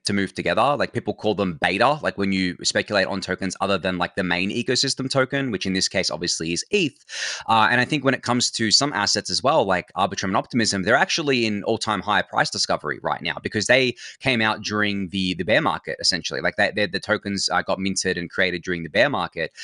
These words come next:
So they're, they've actually not had a bull market yet where they've gone into price discovery. So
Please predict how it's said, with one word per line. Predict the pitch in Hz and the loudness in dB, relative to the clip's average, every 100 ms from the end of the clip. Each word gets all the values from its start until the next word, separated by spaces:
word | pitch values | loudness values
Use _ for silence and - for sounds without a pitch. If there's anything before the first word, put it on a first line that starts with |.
| - | -6
So | - 123 | 2 2
they're, | 107 113 104 | 4 2 2
they've | 101 113 | 0 4
actually | 131 - | 4 4
not | 113 104 | -2 0
had | 107 107 | 2 0
a | |
bull | 95 127 | 2 0
market | 139 87 - - | 2 0 -2 -2
yet | 87 82 95 | 0 0 0
where | 92 | -2
they've | 90 82 - | 0 -4 -2
gone | 95 92 | -2 -2
into | - 87 | -4 -4
price | 110 120 - | 0 0 0
discovery. | - 92 76 78 80 | -2 -4 -4 -4 -2
So | - 95 92 | 0 2 2